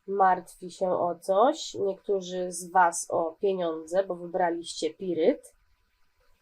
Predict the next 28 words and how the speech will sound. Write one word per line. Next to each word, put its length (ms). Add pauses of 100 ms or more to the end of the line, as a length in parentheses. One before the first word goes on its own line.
(180)
Pamiętajcie, 680
to 80
jest 240
czytanie 540
kolektywne, 800
więc 320
bierzcie 420
to, 140
co 160
z 80
wami 320
rezonuje. 760 (760)
Z 120
tymi 260
kartami 580
nie 480
i 180
z 160
kartą 540
nie 140
ma 180
powodu 500
do 180
zmartwień, 1000 (540)
to 140
myślę, 760 (400)
że 340
aniołowie 960